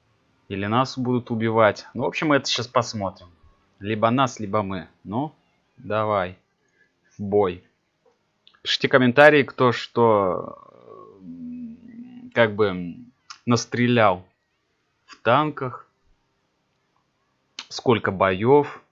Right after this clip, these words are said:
Сколько побед. Я не знаю, где эта статистика отображается или нет, в общем. Но очень бы интересно м, посмотреть.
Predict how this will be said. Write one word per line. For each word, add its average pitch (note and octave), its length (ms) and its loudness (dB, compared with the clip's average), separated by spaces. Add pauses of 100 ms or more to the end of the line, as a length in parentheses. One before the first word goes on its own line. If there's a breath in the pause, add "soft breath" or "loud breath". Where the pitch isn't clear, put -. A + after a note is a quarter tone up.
(920)
Сколько - 420 -4
побед. A2 720 0
Я A2 140 2
не A#2 80 4
знаю, A2 300 0
где G#2+ 120 -2
эта G2 100 -2
статистика G2 580 -10
отображается G2+ 800 -4
или G2 160 -10
нет, B2+ 280 -6
в A2+ 80 -4
общем. F#2+ 480 -8 (1120 soft breath)
Но C#3 960 8 (120)
очень C3+ 280 2
бы C#3 60 4
интересно C#3 540 2
м, G#2 260 -12 (460)
посмотреть. A#2 680 -2